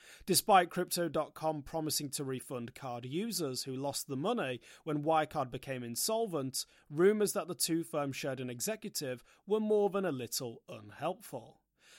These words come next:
And even though it was just a mix-up caused by two executives having similar last names,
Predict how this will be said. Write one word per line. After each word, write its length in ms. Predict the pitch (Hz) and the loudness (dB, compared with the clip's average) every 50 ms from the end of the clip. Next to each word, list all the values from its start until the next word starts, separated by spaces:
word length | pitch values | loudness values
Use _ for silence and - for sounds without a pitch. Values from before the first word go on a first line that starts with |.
| - - | -8 -4
And 120 | 185 190 240 | -4 -4 -2
even 340 | 233 226 226 202 220 208 202 | 0 0 2 2 4 4 6
though 140 | 208 202 | 6 6
it 60 | 196 180 | 6 6
was 140 | 165 139 | 4 2
just 280 | 127 156 151 - - 151 | 0 -2 -2 -2 -2 -2
a 20 | |
mix-up 600 | 127 123 135 156 175 - - - 160 139 135 135 | -2 -2 -2 -2 -2 -2 -2 -2 -2 -2 -4 -6
caused 220 | - 139 135 123 - | -6 -6 -6 -4 -4
by 140 | 135 120 117 | -6 -6 -4
two 220 | - - 135 117 | -4 -4 -4 -6
executives 800 | 110 117 117 160 180 196 - 226 190 - - 147 131 120 - - | -6 -6 -4 -4 -4 -6 -6 -10 -8 -4 -4 -4 -4 -4 -6 -6
having 300 | - 151 139 135 123 113 | -4 -4 -4 -4 -4 -4
similar 380 | - - 143 127 123 123 117 | -4 -4 -4 -4 -4 -6 -6
last 320 | 117 117 113 113 - - 143 | -8 -8 -10 -10 -8 -6 -4
names, 580 | 143 175 214 208 180 139 127 117 120 - - | -2 -2 -2 -2 -2 -4 -6 -8 -8 -10 -12